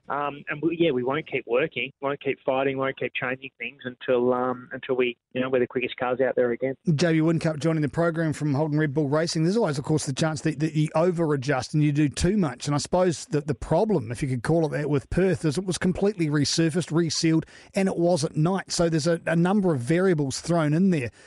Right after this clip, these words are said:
Speaker 2: I'm sure your engineers have worked it all out. That, is that helpful or is that a hindrance, do you think, all those changes? <clears throat>
Speaker 1: Oh, hey, we're not sure. So we're not, we're not coming out and going, "Yeah, hey, we're gonna be, we're gonna be fast at, at Winton next weekend," 'cause as you say, um,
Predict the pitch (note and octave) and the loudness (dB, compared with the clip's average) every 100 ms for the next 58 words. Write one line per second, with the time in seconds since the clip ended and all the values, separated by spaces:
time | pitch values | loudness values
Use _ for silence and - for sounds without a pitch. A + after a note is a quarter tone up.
0 | - E3 D#3 A3 F3+ D3 D3+ C#3+ D3+ D#3 | -4 -2 2 2 2 2 2 4 4 2
1 | C#3+ C#3 D3+ D3 D3 C#3 E3+ E3 D3+ G3+ | 0 0 -2 0 -2 2 2 2 0 -2
2 | G3+ - G#3 G3+ G#3 C4 D4+ - - D4+ | -4 -14 -10 -2 2 2 0 -4 -2 -2
3 | B3 D#4 A#3+ G3 F3 G3+ - G#3 B3 G#3 | 0 2 4 4 2 0 0 0 2 2
4 | D#3 - D#3+ D#3 C3 C#3 B2 A#2+ - B2 | 0 -2 0 2 0 0 0 -2 -2 -2
5 | A2+ G#2+ - - F3 - - _ - _ | -4 -6 -8 -8 -8 -10 -20 _ -20 _
6 | - - C#4 C#4+ A#3+ F#3 C#3+ E3 E3+ F3 | -8 0 2 4 2 2 0 0 0 0
7 | - - C3 A#2 D3 E3 D#3+ F3 - D#3 | -4 0 4 4 2 0 0 -2 -2 -2
8 | D#3 D#3 D3+ C#3 C#3 C#3 C3+ C3+ C3 B2+ | -2 -2 -6 -2 0 -2 -4 -4 -2 -2
9 | C#3 C#3+ B2+ C3 B2 B2 C3 C3 A#2+ A#2 | 0 0 2 -2 -4 -8 -12 -14 -14 -20
10 | A2+ _ C3 B2+ A#2+ A2 C#3 B2 A2+ - | -20 _ -8 -8 -6 -6 -4 -4 -6 -4
11 | - - - B2+ - D3+ - A2 D3 A#2 | -4 -4 -6 -4 -2 -2 -2 -6 -6 -8
12 | - A#2+ A2 B2 C#3 C#3+ B2 A#2 - - | -2 -2 0 -2 -2 0 0 0 -6 -2
13 | C#3 A#2+ G#2+ - - - - A2+ A2+ | -2 0 -4 -8 -20 -20 -8 -6 -6